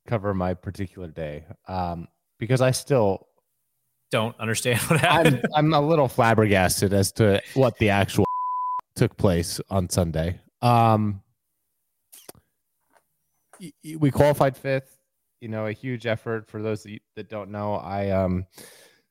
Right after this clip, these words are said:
Speaker 1: made a mess of things in, in practice two on Saturday morning,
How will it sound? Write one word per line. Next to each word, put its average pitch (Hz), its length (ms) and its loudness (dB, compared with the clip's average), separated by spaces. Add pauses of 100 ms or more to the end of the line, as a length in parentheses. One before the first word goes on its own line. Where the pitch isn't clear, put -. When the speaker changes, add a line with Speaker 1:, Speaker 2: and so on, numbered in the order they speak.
(320)
Speaker 1:
made 143 140 4
a 127 40 4
mess 139 220 4
of 131 100 0
things 139 460 2
in, 120 440 -2
in 120 100 -6
practice 123 420 -2
two 131 440 -6
on 110 420 -6
Saturday 110 440 -2
morning, 113 460 -2